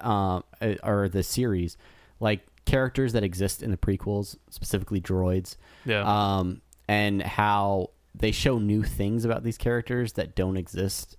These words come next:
Speaker 1: in the original trilogy. And you're like, "Why doesn't, why doesn't R two ever just use his jetpacks?"
Speaker 2: Why doesn't he use
Speaker 1: And,
Speaker 2: that more often?
Speaker 1: uh, maybe he loses them or something. I don't know. Maybe, who knows?
Speaker 2: Maybe
Speaker 1: But,
Speaker 2: that
Speaker 1: uh,
Speaker 2: might be in the extended.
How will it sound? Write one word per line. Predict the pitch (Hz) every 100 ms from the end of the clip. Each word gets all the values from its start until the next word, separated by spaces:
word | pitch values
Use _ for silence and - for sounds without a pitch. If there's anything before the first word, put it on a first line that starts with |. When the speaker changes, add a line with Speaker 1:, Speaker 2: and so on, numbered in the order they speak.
| -
Speaker 1:
in | 95
the | 90 87
original | 85 110 123
trilogy. | - 131 131 135 135 - - - - -
And |
you're | 110 110
like, | 104 98 -
"Why | - 92
doesn't, | 160 196 196 - _ _ _ _
why | 139
doesn't | 135 - -
R | 117
two | - 123 110
ever | 104 107
just | 101
use | 95 104
his | 98 82
jetpacks?" | 95 - - - - - - - -
Speaker 2:
Why | 127
doesn't | 113 117
he | 120
use | 113
Speaker 1:
And, | 113
Speaker 2:
that | 107
more | 113 107
often? | 127 - - -
Speaker 1:
uh, | 110 107 101 - -
maybe | 104 107 110
he | 101 101
loses | 92 95 110 127
them | 131 131
or | 127
something. | - 127 135 117
I |
don't | 101
know. | 98 95 95 - - -
Maybe, | - 92 90 - - -
who | 101
knows? | 98 - 98
Speaker 2:
Maybe | 117 104
Speaker 1:
But, | 98
Speaker 2:
that | 95 90
Speaker 1:
uh, |
Speaker 2:
might | 123 110
be | 113
in | 104
the |
extended. | 95 - 104 101 101